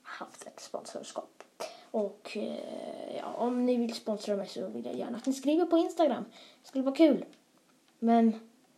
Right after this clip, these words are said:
ja, jag är ett barn. Det är typ lite olagligt att Max ger mig pengar. I alla fall,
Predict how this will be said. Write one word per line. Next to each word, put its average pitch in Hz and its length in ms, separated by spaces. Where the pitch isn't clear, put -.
ja, 226 420
jag 226 120
är 226 40
ett 226 120
barn. 220 480
Det 226 120
är 226 120
typ 233 260
lite 233 260
olagligt 220 800
att 220 220
Max - 580
ger 214 300
mig 220 300
pengar. - 580
I 269 100
alla 339 180
fall, 240 400